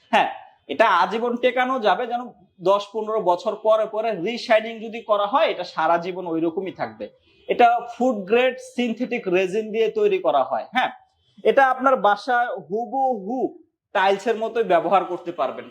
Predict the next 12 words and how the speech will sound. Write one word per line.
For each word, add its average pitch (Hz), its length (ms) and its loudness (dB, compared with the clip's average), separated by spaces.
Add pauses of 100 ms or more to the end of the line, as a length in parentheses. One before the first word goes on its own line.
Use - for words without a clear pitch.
টাইলস 208 480 2 (220)
যেভাবে 190 420 0
ব্যবহার 180 500 2
করেন, 202 360 0 (440)
ঠিক 247 280 0 (100)
অবিকল 247 960 2
সেভাবে 214 800 2
এই 190 340 -2
ইপক্সি 202 420 -8
ফ্লোরগুলো 170 520 0
ব্যবহার 160 440 2
করবেন। 120 400 -8